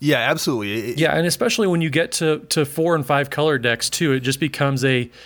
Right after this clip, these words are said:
Speaker 2: a tapped command tower, and command tower is one of the most played lands in the format. So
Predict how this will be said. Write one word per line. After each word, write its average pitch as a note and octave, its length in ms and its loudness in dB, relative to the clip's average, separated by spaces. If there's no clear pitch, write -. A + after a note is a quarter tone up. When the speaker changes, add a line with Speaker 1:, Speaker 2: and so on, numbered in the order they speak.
Speaker 2:
a C#3+ 80 0
tapped C3+ 340 -2
command C3 440 2
tower, A#2+ 280 0
and B2 160 -2
command C3 380 0
tower C3+ 200 2
is B2 80 0
one B2+ 120 0
of B2+ 40 0
the B2+ 60 2
most - 180 -2
played B2+ 320 0
lands B2 360 0
in A#2 60 -4
the A2+ 60 -4
format. C#3+ 520 -2
So A#2 340 0